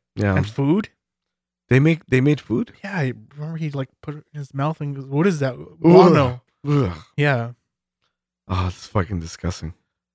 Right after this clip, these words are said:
Speaker 2: <laughs>
Speaker 1: I don't know. Maybe, like, a fruit bat. I'd be down to eat some fruit bat shit.
Speaker 2: Mm, I don't know about eating shit.
Speaker 1: <laughs>
Speaker 2: You know the same thing with that fucking, like, uh, the stupid coffee beans that are fucking fermented through, like, the digestive system of, uh,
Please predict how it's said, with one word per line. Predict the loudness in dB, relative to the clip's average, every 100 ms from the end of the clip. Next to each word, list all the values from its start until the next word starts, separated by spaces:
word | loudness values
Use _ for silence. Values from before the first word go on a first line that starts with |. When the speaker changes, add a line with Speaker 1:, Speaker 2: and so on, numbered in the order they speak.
| -6
Speaker 2:
<laughs> | -4 0 0 0 2
Speaker 1:
I | 4
don't | 6
know. | 4 2 -2
Maybe, | -2 -2 0 0
like, | 0 -2 -4
a | -6
fruit | -4 -4 -2
bat. | -2 -2 -4
I'd | -4 -2
be | -2
down | 0 0 0
to | -4 -4
eat | -8 -4
some | -2 -2 -4
fruit | -6 -8 -4
bat | -2 -2 -4
shit. | -4 -2 -4 _ -20
Speaker 2:
Mm, | -20 -18 -12 -10
I | -6
don't | -4
know | -4
about | -2 -4
eating | -4 -2 0
shit. | 2 4 6 6 4 0 -6
Speaker 1:
<laughs> | 0 2
Speaker 2:
You | 6
know | 6
the | 6
same | 4
thing | 4 6
with | 6 4
that | 2 4
fucking, | 2 2 2
like, | 2 2 -2 _ _ -8
uh, | -2 0 0
the | -2
stupid | -4 -6 -4
coffee | 2 2 2 -2
beans | -2 0
that | 0
are | -2
fucking | -2 -4 -4 -4 -4 -4
fermented | -2 0 2 0 0 -2 -2
through, | -4 -2
like, | -2 -4 _
the | -2
digestive | -2 0 -2 -4
system | -8 -2 0 0
of, | 0 -6 _ _ _ _ _ _ _ _
uh, | 2 4 2